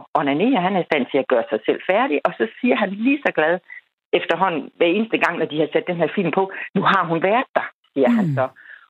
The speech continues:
Speaker 1: Og så er han glad, han er afslappet, øh, og de kan se en ændring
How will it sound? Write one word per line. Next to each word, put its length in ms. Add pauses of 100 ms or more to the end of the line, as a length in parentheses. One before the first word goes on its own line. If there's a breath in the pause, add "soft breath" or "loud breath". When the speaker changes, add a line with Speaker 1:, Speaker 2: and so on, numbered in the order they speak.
(100)
Speaker 1:
Og 140
så 60
er 240
han 120
glad, 340
han 160
er 100 (120)
afslappet, 580
øh, 400
og 100
de 100
kan 220
se 60
en 180
ændring 320